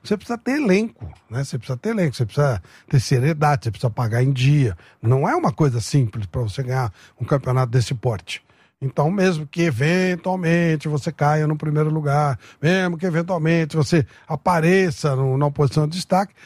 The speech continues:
você tem que ter consciência do seu tamanho, do que você pode fazer. Hoje o São Paulo é um time que não paga em dia, é um time que é uma bagunça, uma esculhambação,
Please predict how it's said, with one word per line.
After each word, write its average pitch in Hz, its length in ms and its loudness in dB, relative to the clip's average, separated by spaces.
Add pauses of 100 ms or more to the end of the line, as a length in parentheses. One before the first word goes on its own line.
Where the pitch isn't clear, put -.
você 254 140 -6
tem 170 180 2
que 131 60 -2
ter 180 160 -2
consciência 160 540 -2
do 202 100 -8
seu 226 160 -4
tamanho, 240 360 -2
do 233 80 -8
que - 60 -14
você 262 80 0
pode 254 240 -4
fazer. 214 280 0 (240)
Hoje 185 140 0
o - 20 -8 (100)
São 233 80 -2
Paulo 156 180 2
é - 20 4
um - 40 4
time 135 160 -2
que 135 120 0
não 202 140 2
paga 160 300 2
em 156 80 2
dia, 160 340 0 (320)
é 170 80 0
um 170 80 2
time 135 240 0
que - 100 -2
é 139 40 4
uma 135 140 2
bagunça, 165 680 0
uma 151 80 4
esculhambação, 156 720 0